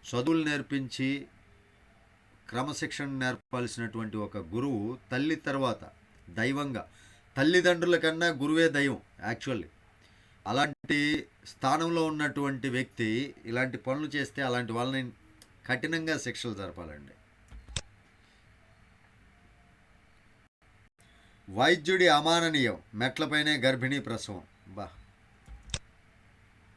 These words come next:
ఫోన్లు వరదలో కొట్టుకుపోయాయి. పోలీసులకు జోగి అనుచరుల సమాధానం.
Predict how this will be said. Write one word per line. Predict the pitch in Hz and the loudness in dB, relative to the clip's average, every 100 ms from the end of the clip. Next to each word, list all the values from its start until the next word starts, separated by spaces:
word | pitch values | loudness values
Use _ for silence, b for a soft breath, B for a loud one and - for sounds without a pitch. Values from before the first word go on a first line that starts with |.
| - - - - _ - - - _ - - - - - - - - B B B B B B - | -20 -20 -20 -20 _ -20 -20 -20 _ -20 -20 -20 -20 -20 -20 -20 -20 B B B B B B -10
ఫోన్లు | 135 160 185 175 151 165 | 4 6 6 4 6 6
వరదలో | 135 143 156 170 | 6 4 6 6
కొట్టుకుపోయాయి. | 165 156 156 139 139 127 104 87 | 6 4 2 0 4 6 4 -2
పోలీసులకు | - 143 156 139 151 143 113 | -2 2 2 2 -2 -2 -2
జోగి | 147 151 | 2 4
అనుచరుల | 151 147 147 139 139 | 4 2 -2 -2 -2
సమాధానం. | 123 123 131 110 107 | 0 0 0 0 -4